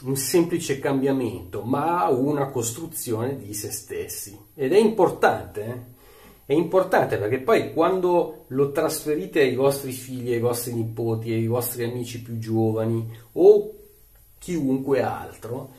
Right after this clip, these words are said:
che cosa trasmettete? Come radersi con il multilama? No, perché è tutto già pronto.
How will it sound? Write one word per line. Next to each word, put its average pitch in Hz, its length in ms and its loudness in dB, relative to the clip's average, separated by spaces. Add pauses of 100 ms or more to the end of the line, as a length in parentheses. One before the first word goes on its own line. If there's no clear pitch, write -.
(1200)
che 160 120 -8
cosa 170 760 4
trasmettete? 135 1000 -2
Come 185 800 4
radersi 156 880 2
con 160 480 4 (320)
il 120 80 -4
multilama? 104 840 -4
No, 135 220 -6
perché 120 320 -4
è 113 120 0
tutto - 260 -6
già 120 160 0
pronto. 95 680 -4